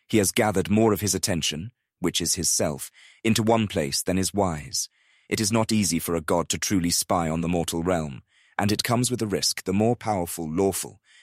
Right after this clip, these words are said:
evil gods who would leap on him and tear him asunder if they saw him so vulnerable. Asmodeus and Zon Kuthan are respectively exhausted and sealed slash wounded slash maybe dying.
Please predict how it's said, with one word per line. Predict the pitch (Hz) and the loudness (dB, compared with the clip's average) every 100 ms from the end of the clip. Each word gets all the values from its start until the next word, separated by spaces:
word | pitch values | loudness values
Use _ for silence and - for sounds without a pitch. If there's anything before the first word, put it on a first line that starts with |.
| _ - | _ 2
evil | 113 110 107 | 4 4 4
gods | 101 98 101 | 4 4 2
who | 92 | -2
would | 85 | 0
leap | 92 101 | 2 0
on | 95 | 0
him | 90 90 | -2 -2
and | 92 | -2
tear | - 98 | 0 0
him | 98 95 | 2 0
asunder | - 95 82 76 | 0 0 -2 -4
if | - | -2
they | 85 | -2
saw | - 95 | 0 0
him | 85 78 | 0 -2
so | 80 | -2
vulnerable. | 80 95 82 76 67 58 _ _ - - - | 0 0 0 -4 -8 -14 _ _ -20 -10 -2
Asmodeus | 98 98 98 104 110 123 | 0 2 4 4 4 2
and | 92 | 0
Zon | 90 95 | 0 0
Kuthan | 90 117 - 69 69 | 0 -4 -4 -8 -6
are | - 92 | -2 0
respectively | 92 - 117 - 101 80 82 | 0 0 0 0 -4 0 0
exhausted | 80 98 92 - 87 | 0 0 0 0 -2
and | 82 | -2
sealed | 82 - 98 85 82 | -2 0 2 2 0
slash | - 95 82 - | 0 0 0 0
wounded | 92 87 78 80 | 2 2 0 -2
slash | - 90 82 - | -2 0 -2 0
maybe | 87 85 95 | 0 0 2
dying. | 104 85 - - | 2 2 -4 -12